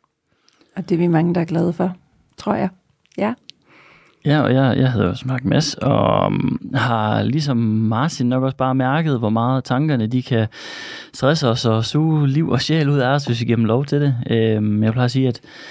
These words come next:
Speaker 2: at jeg har i hvert fald tidligere set mig selv lidt som den her lidt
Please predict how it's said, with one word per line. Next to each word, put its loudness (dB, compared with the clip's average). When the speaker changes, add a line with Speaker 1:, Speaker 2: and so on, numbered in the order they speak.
Speaker 2:
at 0
jeg 2
har 0
i 2
hvert 2
fald 0
tidligere 0
set 0
mig 0
selv 0
lidt 0
som 2
den 0
her 2
lidt -2